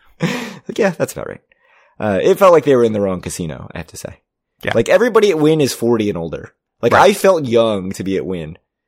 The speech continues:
Speaker 1: And also, like, not attractive enough to be at Wynn. And you've seen me. I mean, come on. Like, how much more attractive can you even be? <laughs>
Speaker 2: How much younger and, and more attractive can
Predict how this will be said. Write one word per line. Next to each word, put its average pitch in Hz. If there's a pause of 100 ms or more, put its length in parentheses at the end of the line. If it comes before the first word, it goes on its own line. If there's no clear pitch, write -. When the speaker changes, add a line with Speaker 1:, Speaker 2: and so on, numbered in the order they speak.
Speaker 1:
And 131
also, 131
like, 113
not 101
attractive -
enough -
to -
be 80
at -
Wynn. - (200)
And 143
you've 220
seen 139
me. 98
I 101
mean, 98
come 135
on. 107
Like, 92
how 120
much 110
more 113
attractive 107
can 101
you 95
even 107
be? 117 (200)
<laughs> -
Speaker 2:
How 156
much 165
younger 127
and, 107 (100)
and 110 (100)
more -
attractive -
can 175